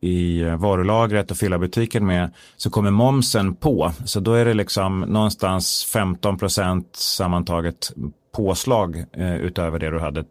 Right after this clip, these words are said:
tänkt redan. Och du får inte tillbaks momspengarna förrän ett kvartal senare ungefär. Och det är inte jättekul.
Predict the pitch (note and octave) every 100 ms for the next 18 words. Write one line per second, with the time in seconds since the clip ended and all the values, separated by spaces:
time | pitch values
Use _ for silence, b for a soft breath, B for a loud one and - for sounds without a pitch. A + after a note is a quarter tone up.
0 | - - F2 C2+ E2+ C#2 C2+ C2+ B B
1 | B B B B B B - F#2+ G2 F2+
2 | D2+ G2 G2+ - G2+ F2+ - E2 D#2+ D#2
3 | - D#2+ F2 - F2+ E2+ D#2 D#2 E2+ D#2+
4 | D2+ D2 D2 - A1+ E2 - F#2 F2+ A2
5 | A2 A2 A2 A2 A2 A2 G#2+ G#2 - F#2+
6 | G#2+ G2 G2 F#2 F2 E2+ D#3+ F3+ G3